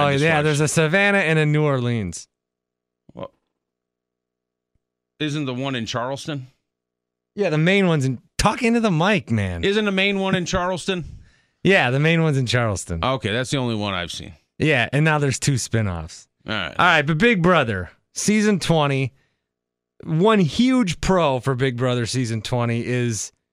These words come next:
Speaker 2: nobody from seasons one through nineteen.
Speaker 1: Thank God. No returning veterans. It's like the first time in, like, nine or ten years.
Speaker 2: No returnees, no five returnees, no one returnee, no secret returnee.
Speaker 1: No coaches.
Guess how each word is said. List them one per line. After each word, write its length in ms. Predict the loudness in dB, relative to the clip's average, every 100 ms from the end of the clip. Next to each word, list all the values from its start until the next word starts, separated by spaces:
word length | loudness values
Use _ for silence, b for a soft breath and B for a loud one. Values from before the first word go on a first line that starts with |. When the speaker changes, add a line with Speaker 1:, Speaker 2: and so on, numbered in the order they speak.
| _ _ _ _ -2
Speaker 2:
nobody 540 | 2 2 2 2 0
from 180 | 0 -2
seasons 440 | 0 0 0 0
one 240 | 0 0 0
through 160 | 0
nineteen. 520 | 0 -2 -6 -10 -12 -12 -6
Speaker 1:
Thank 260 | -6 -4
God. 340 | -6 -4 -4 -4
No 200 | -4 -2
returning 520 | -4 -4 -4 -2 -4
veterans. 440 | -2 -2 -4 -6 -6
It's 140 | -6
like 120 | -6
the 80 | -6
first 320 | -6 -6 -4
time 280 | -2 -2 -2
in, 100 | -4
like, 180 | -4 -4
nine 340 | -2 -2 -2 -4
or 80 |
ten 280 | -4 -4 -4
years. 420 | -6 -8 -10 -20 _ -4
Speaker 2:
No 220 | 0 2 2
returnees, 840 | 2 2 2 2 2 2 0 -2
no 220 | 0 0
five 420 | -2 0 2 2 2
returnees, 600 | 0 2 2 2 0 0
no 160 | 0
one 240 | 0 2 2
returnee, 600 | 2 0 0 0 0 0
no 160 | -2
secret 400 | -4 -2 0 0 -2
returnee. 460 | -2 0 0 0
Speaker 1:
No 160 | 0 -2
coaches. 960 | -6 -4 -2 -2 -2 -2 -4 -8 -14